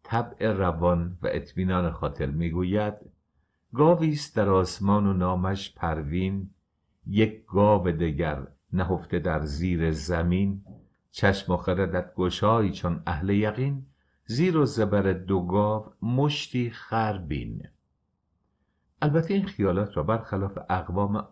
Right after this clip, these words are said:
عامه می‌دانند و جزو هجویات می‌شمارند، لکن اینها خیال باطل نیست.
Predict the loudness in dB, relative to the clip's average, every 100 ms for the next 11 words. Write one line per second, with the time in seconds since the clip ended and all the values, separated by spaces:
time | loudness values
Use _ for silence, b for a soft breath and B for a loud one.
0 | -2 0 2 0 -2 -2 -4 -6 -6 -8
1 | -12 -16 -20 _ _ _ -6 -4 0 0
2 | 0 -2 -4 -4 -4 -4 -4 -2 0 0
3 | 0 -2 -2 -4 -4 -4 -4 -4 -6 -8
4 | -12 -16 _ _ _ _ _ -2 -2 0
5 | -2 0 0 -2 -2 -2 -2 0 0 0
6 | -2 0 0 0 -4 -10 -16 -20 _